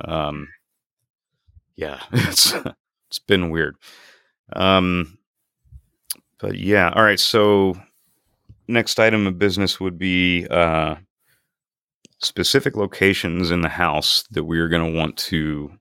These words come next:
put our focus into. And from what I understand, um, it's pretty much the whole house. <laughs> But the real, real high points are the nursery,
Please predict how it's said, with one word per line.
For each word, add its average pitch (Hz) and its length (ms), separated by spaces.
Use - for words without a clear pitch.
put 98 160
our 82 100
focus 85 460
into. 62 340
And 90 400
from 95 240
what 120 160
I 123 180
understand, 82 920
um, 78 640
it's 92 260
pretty 120 460
much 101 320
the 95 140
whole 85 260
house. 78 520
<laughs> 117 60
But 90 160
the 92 120
real, 107 420
real 98 260
high 90 280
points 85 560
are 80 320
the 82 100
nursery, 82 800